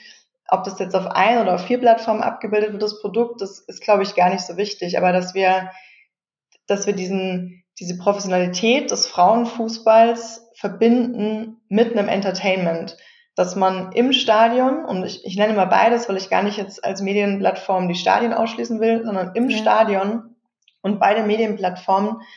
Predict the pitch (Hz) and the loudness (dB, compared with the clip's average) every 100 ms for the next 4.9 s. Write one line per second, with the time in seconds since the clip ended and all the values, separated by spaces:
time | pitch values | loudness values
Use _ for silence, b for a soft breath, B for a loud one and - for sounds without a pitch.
0 | B B 196 196 196 202 285 - - - | B B -4 -2 -4 -4 -4 -6 -2 2
1 | 190 190 185 190 202 240 B B B _ | 4 2 -2 -2 -2 -4 B B B _
2 | 202 202 190 190 220 220 208 208 208 208 | -2 -2 0 4 4 2 0 -2 -2 -4
3 | 185 - 208 226 220 202 208 - - _ | -6 -2 2 2 0 -4 -4 -8 -20 _
4 | 233 240 240 202 190 - 202 202 | 2 2 0 -6 -8 0 0 0